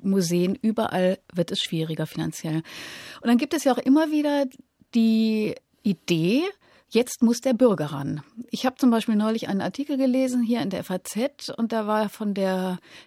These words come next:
Zusammenlegung von Palmengarten und, ähm, Botanischem Garten die Rede. Die Stadt wird eine Stiftung gründen und hofft jetzt sehr darauf,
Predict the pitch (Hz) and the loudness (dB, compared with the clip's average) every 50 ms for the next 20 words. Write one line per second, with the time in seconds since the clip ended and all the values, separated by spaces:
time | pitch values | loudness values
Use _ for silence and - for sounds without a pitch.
0 | _ - - 185 175 190 190 226 262 269 254 254 254 254 247 254 240 233 233 233 | _ -8 -6 -4 0 2 4 4 6 6 6 4 4 2 2 0 0 0 0 0
1 | 214 - - 202 196 196 190 - - 208 208 214 226 220 214 214 196 196 185 185 | -2 -2 -2 -2 -2 -2 -2 -4 -2 -2 0 2 2 2 2 0 0 0 2 2
2 | 185 202 - _ - 190 190 190 190 - - - - - - - - - - - | 2 0 -2 _ -2 0 0 0 -2 -6 -12 -20 -20 -20 -20 -20 -20 -20 -20 -20
3 | _ _ _ - 214 202 196 190 190 180 - _ - - - - _ - 202 180 | _ _ _ 0 2 4 4 4 2 2 -2 _ -14 -14 -14 -12 _ -4 -2 -2
4 | 180 160 175 185 - - 190 196 226 262 262 269 247 254 254 269 - 262 262 269 | 0 0 -2 -2 -2 0 0 0 0 2 2 2 2 2 0 0 0 0 2 2
5 | 262 269 277 294 285 294 285 269 - 202 180 - - 202 196 - 202 190 - - | 2 0 0 0 0 -2 -2 -2 -2 -4 -6 -4 -6 -6 -6 -4 -6 -6 -6 -6
6 | - 190 185 185 185 180 175 170 160 - - - 226 - - - 277 269 254 254 | -6 -4 -4 -2 -2 -2 -4 -4 -6 -8 -6 -6 -8 -6 -4 -2 -2 0 0 0
7 | 247 262 262 262 262 262 262 254 254 254 - - 240 220 - - - 208 220 - | 0 2 2 2 2 2 2 2 0 0 0 0 0 0 0 -2 -4 -4 -4 -4
8 | - - - - 240 233 - - 156 165 180 226 269 - 254 254 247 254 269 311 | -6 -8 -6 -6 -6 -6 -6 -6 -2 -2 0 0 -2 -2 -4 -2 -2 -2 -2 -2
9 | 330 - - - - | -4 -6 -10 -20 -20